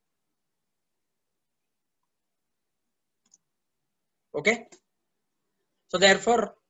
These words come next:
in the second case, it is, it should be made to row by an angle theta. In the first case, it is perpendicular. In the second case, it should be rown with, with some angle theta.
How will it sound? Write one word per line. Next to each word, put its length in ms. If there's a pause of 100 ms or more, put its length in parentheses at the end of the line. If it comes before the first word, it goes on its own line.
(100)
in 80
the 100
second 440
case, 420
it 120
is, 160
it 180
should 220
be 120
made 440
to 140
row 200
by 120
an 200
angle 340
theta. 360 (140)
In 80
the 100
first 300
case, 180
it 140
is 140
perpendicular. 720
In 80
the 100
second 400
case, 240
it 120
should 180
be 180
rown 260 (380)
with, 120 (300)
with 160
some 280
angle 260 (140)
theta. 280